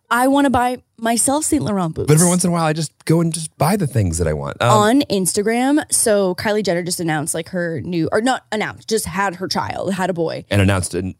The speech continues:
Speaker 2: a new name, right?
Speaker 1: Uh, canceled the old name, didn't announce a new name.
Speaker 2: Oh.
Speaker 1: Yeah, that hasn't, they were just like, "Our baby doesn't look like Wolf anymore. It's not Wolf."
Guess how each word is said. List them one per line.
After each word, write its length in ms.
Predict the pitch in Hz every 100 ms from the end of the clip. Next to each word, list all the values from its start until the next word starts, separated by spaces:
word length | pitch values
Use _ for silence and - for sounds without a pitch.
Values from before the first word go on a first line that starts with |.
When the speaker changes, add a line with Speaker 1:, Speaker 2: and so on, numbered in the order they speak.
| -
Speaker 2:
a 40 |
new 200 | 90 90
name, 280 | 95 101 64
right? 260 | 69 107 - _ -
Speaker 1:
Uh, 560 | 240 226 226 214 208 - _
canceled 500 | - 269 285 320 330
the 100 | 285 -
old 220 | 196 202
name, 280 | 254 262 214
didn't 200 | 226 -
announce 360 | 202 180 180
a 40 | 175
new 200 | 147 101
name. 340 | - 53 90 - - -
Speaker 2:
Oh. 380 | 80 87 113 - -
Speaker 1:
Yeah, 100 | 170
that 80 | 180
hasn't, 300 | 180 190 -
they 100 | 190
were 80 |
just 180 | 185 185
like, 240 | 185 180 -
"Our 100 | 190
baby 180 | 196
doesn't 180 | 196 185
look 140 | 180 175
like 100 | 165
Wolf 260 | 160 151
anymore. 320 | 147 151 139
It's 140 | 143 -
not 160 | 127
Wolf." 380 | 120 - - -